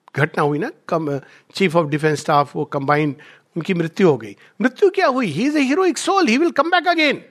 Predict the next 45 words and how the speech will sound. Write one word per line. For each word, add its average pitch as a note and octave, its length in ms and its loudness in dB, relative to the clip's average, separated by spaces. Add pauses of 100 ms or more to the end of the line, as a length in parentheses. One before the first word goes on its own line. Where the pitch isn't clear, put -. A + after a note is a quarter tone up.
(440)
to A#3+ 100 0
do D#4 160 2
the C#4+ 140 2
work C4+ 300 0
of E3+ 100 -4
God। D#3+ 340 0
क्योंकि C4 260 0
वो D4+ 540 -2
इस - 180 0
तरह F4+ 200 2
के F#4 140 2
जो D#4 100 2
बीइंग्स B3 380 -2
होते G#3 280 0
हैं, D4+ 100 -4 (280)
वो F#3 100 2
ना C#4+ 100 0
हारते G3+ 520 0
हैं, E4 60 4
ना D#4 100 2
मृत्यु A#3+ 360 0
से C4+ 100 -2
उनकी C4+ 240 -2
मृत्यु C#4 340 0
होती G#3+ 280 -2
है। G#2+ 180 -14 (560)
They A#3+ 200 2
are - 200 -2
souls C#4+ 320 2
which C#4 260 0
are C4+ 60 -2 (100)
nourished A#3+ 380 2
by G#3+ 220 2
this D3+ 380 -8 (300)
and G3+ 180 2
they A#3 80 4 (100)
come G3 140 0
back A3 280 2
and E3+ 140 0
do F3+ 160 0
God's D#3 320 0
work। B2 220 -6
So F3 80 -4
यहाँ D#3 240 2
पर F3 180 2